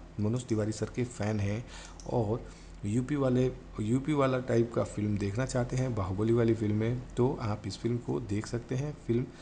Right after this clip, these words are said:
काफ़ी ही interesting है और आपको बहुत ही ज़्यादा पसंद भी आएगी अगर आप यूपी बिहार की फिल्मों को देखना पसंद करते हैं तो।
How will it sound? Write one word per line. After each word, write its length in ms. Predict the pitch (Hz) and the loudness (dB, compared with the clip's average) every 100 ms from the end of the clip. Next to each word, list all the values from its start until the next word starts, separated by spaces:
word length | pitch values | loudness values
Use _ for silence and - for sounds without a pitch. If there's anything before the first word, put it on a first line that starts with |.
| - - - | -18 -14 -8
काफ़ी 280 | 135 131 160 | -8 -6 -6
ही 100 | 165 | -6
interesting 460 | 147 131 123 120 | -6 -8 -6 -4
है 140 | 107 110 | -2 -2
और 220 | 113 113 117 | -2 -2 -4
आपको 260 | 110 - | -4 -4
बहुत 360 | 98 98 123 127 | -4 0 0 2
ही 60 | |
ज़्यादा 300 | 120 101 95 | 0 0 0
पसंद 440 | 107 123 110 101 90 | -2 -2 0 0 0
भी 160 | 110 | 0
आएगी 380 | 120 131 139 147 | 0 0 0 0
अगर 280 | 123 104 104 - | 0 2 0 0
आप 240 | 110 98 - - - - - - | 0 -2 -6 -18 -18 -18 -16 -4
यूपी 200 | 139 147 | -2 0
बिहार 240 | 123 110 104 | 2 2 0
की 140 | 135 | -4
फिल्मों 280 | 123 107 101 | -4 0 0
को 160 | - | -2
देखना 320 | 127 117 117 113 | -2 -2 -2 -4
पसंद 420 | - - 101 92 | -2 -4 -2 -4
करते 240 | 98 - | -4 -2
हैं 140 | 107 104 | 0 2
तो। 220 | 113 | 2